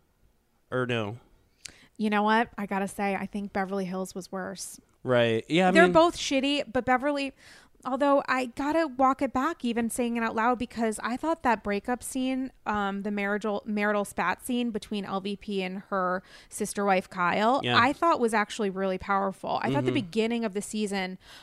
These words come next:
Speaker 2: I thought I was gonna hate it. And then the first episode happened. I was like, "Holy shit, this is gonna be great." And then it just took a t-, complete nosedive. And I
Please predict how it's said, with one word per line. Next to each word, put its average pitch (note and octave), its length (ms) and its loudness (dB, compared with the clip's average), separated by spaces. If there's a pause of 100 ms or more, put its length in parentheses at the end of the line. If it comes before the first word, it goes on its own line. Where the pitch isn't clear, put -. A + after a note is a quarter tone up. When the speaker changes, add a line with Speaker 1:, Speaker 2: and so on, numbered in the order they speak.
Speaker 2:
I A3 240 2
thought A#3 200 2
I A3 60 4
was G#3 120 0
gonna G3+ 140 -4
hate G3+ 340 0
it. C4 180 4
And G#3 140 -4
then G3+ 120 -2
the F#3+ 100 -2
first G#3 260 -4
episode A3+ 320 -2
happened. A#3+ 320 0
I G3 60 0
was G3 80 -4
like, F#3+ 120 -4
"Holy G#3 220 -2
shit, G#3 160 -6
this G3 140 -6
is G3 80 -12
gonna G3 120 -4
be F#3+ 80 -2
great." G3 380 2
And G#3 160 -4
then G#3 100 0
it F#3+ 120 -6
just - 180 -8
took A3 160 -6
a G3 60 -6
t-, - 120 -14 (120)
complete G#3+ 500 -2 (340)
nosedive. B3+ 840 2
And G#3+ 160 -2
I A#3 400 2